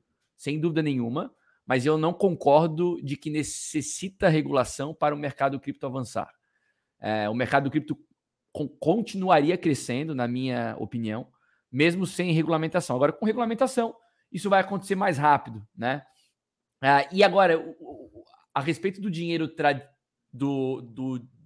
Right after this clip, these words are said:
do dinheiro, aí depende do mindset de cada um de nós, né? O que que tu quer, o que que tu quer aumentar no final do dia? Tu quer aumentar dólar ou tu quer aumentar Bitcoin, né? Como o Casta falou, ah, o, a ideia do Bitcoin pros caras não era exatamente especular e que aquilo valesse mais em fiat.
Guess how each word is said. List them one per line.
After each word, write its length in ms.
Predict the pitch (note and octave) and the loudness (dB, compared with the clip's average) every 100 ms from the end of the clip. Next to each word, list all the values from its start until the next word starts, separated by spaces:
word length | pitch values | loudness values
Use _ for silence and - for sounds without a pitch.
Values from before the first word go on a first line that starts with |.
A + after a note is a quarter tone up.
| _ | _
do 140 | - B2+ | -8 -8
dinheiro, 540 | B2 A#2+ C3+ G3+ D3+ F2+ | -8 -6 -4 0 0 0
aí 120 | - | -2
depende 300 | D#3 G3 G#3 G3+ | 0 0 0 0
do 60 | |
mindset 420 | G3+ G3 - F#3+ | 0 0 -2 -6
de 80 | - | -4
cada 200 | - F3+ | 0 0
um 60 | F#3+ | 0
de 100 | E3+ | -4
nós, 280 | D3+ D#3+ A#2+ | 0 -2 -2
né? 180 | C3 - _ _ _ _ | -8 -10 _ _ _ _
O 60 | - | -8
que 80 | F3+ | -6
que 40 | |
tu 80 | F#3 | -2
quer, 240 | G3 F#3+ - - - | 4 4 4 -10 -10
o 120 | E3+ | -8
que 260 | C#3 - G#3+ | -8 -8 -10
que 100 | G3+ | -8
tu 100 | G#3 | -10
quer 280 | - F3 F3+ | 0 0 2
aumentar 520 | D#3 D#3 D#3 D#3 D3 | -2 -4 -6 -2 -2
no 120 | D3 | -2
final 200 | C#3+ C#3 | -8 -6
do 120 | C3+ | -6
dia? 180 | A#2 A#2 | -4 -6
Tu 100 | G2+ | -8
quer 80 | - | -6
aumentar 300 | C3+ C3+ B2+ | -6 -2 -2
dólar 340 | A#2 B2 E3 E3+ | 0 0 0 -2
ou 60 | |
tu 80 | D#3+ | -4
quer 80 | - | -8
aumentar 280 | C#3+ C#3 C3+ | -8 -4 -4
Bitcoin, 540 | B2+ A#2+ - A#2+ G#2 - _ _ - | -4 -10 -12 -12 -12 -16 _ _ -10
né? 260 | A2+ C3 B2+ _ _ _ | -6 -6 -10 _ _ _
Como 180 | D3 D#3 | -2 0
o 40 | |
Casta 280 | D#3+ D#3+ F#3+ | 4 4 2
falou, 220 | F#3+ F#3 | 2 6
ah, 180 | D#3+ C3 | 8 8
o, 320 | C3 B2+ A2 - | 4 -2 -4 2
a 80 | C3 | 2
ideia 260 | C3 D3+ | 4 2
do 120 | D#3 | 2
Bitcoin 340 | C#3 D3+ - D#3+ | -2 -4 -6 -8
pros 180 | D#3+ - | -8 -4
caras 260 | D3+ F#3 | 0 0
não 200 | A#3+ A#3 | 0 0
era 160 | F#3+ F3+ | 2 2
exatamente 580 | D#3 D#3 D3+ D3+ D#3 C#3+ | 2 0 0 -2 -6 -10
especular 640 | - C#3+ - C3+ A#2+ C#3+ | -10 -10 -6 0 4 4
e 40 | C#3 | 2
que 80 | |
aquilo 220 | B2+ - B2+ | -4 -6 -2
valesse 340 | B2+ C3+ C3+ | -2 -2 -4
mais 220 | C3 C3 | -2 -2
em 80 | C3 | -4
fiat. 480 | B2 B2+ G#2+ - | -6 -4 -4 -6